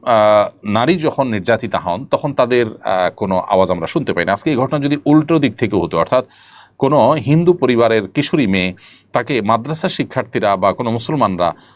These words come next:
আহ, তারা এভাবে যদি কোনো পাশবিক নির্যাতন করতো, ব-, বেঁধে রেখে, আটক, আটক করে রেখে, তাহলে গোটা দেশ আজ তোলপাড় হয়ে যেত। এক সাইডে মিডিয়া এবং সুশীল, তারা যে পরিমাণ এটাকে, আহ, উম, ঘটা করে ডাকডোল পিটিয়ে এটার বিরুদ্ধে প্রতিবাদ করতেন,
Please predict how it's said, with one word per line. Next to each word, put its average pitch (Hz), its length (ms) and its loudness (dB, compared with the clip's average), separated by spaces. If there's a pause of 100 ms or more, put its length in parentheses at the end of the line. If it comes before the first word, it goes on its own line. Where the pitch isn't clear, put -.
(120)
আহ, 90 300 0
তারা 101 220 2
এভাবে 95 240 -2
যদি 92 200 -4
কোনো 92 180 -4
পাশবিক 98 300 -2
নির্যাতন 117 420 0
করতো, 135 520 -4 (100)
ব-, 90 160 -12
বেঁধে 98 320 0
রেখে, 107 280 -4
আটক, - 280 -4
আটক 113 180 -2
করে 123 220 0
রেখে, 101 280 -2
তাহলে 104 340 -2 (380)
গোটা 101 240 2
দেশ 107 580 0 (120)
আজ 90 380 0
তোলপাড় 87 380 -2
হয়ে 104 220 0
যেত। 80 180 -10
এক 98 160 -4
সাইডে 101 200 -4
মিডিয়া 110 360 2 (420)
এবং 104 180 0
সুশীল, 127 380 0
তারা 113 240 0
যে 101 100 -6
পরিমাণ 101 540 -2 (100)
এটাকে, 95 480 -2 (380)
আহ, 87 580 0
উম, 85 240 -8 (120)
ঘটা 139 340 0
করে 135 220 -4
ডাকডোল 95 340 0
পিটিয়ে 98 440 -4 (100)
এটার 101 260 -6
বিরুদ্ধে 92 280 -6
প্রতিবাদ 123 380 0
করতেন, 95 360 -10